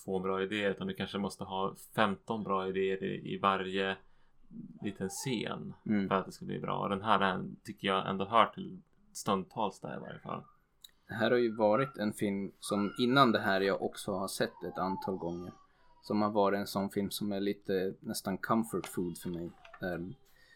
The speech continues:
Speaker 2: man kan alltid slänga på en Dog Soldiers, liksom. Det här är en film som jag kan sitta och mysa lite grann till.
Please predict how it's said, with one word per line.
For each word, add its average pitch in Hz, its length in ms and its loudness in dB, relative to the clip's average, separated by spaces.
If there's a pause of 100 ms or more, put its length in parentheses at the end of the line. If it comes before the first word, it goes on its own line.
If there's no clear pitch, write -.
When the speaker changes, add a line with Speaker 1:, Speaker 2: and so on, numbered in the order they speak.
(220)
Speaker 2:
man 117 140 0
kan 123 180 4
alltid 113 240 2
slänga 107 260 2
på - 140 -2
en 101 120 0
Dog 107 220 2
Soldiers, 80 540 -6
liksom. - 340 -8
Det 104 60 -4
här 107 100 -4
är 101 40 -4
en 92 80 -6
film 95 200 -2
som - 140 -6
jag 92 140 -4
kan 92 280 -6
sitta 98 300 -6
och 92 60 -2
mysa 95 400 -4
lite - 260 -10
grann 87 180 -8
till. - 240 -10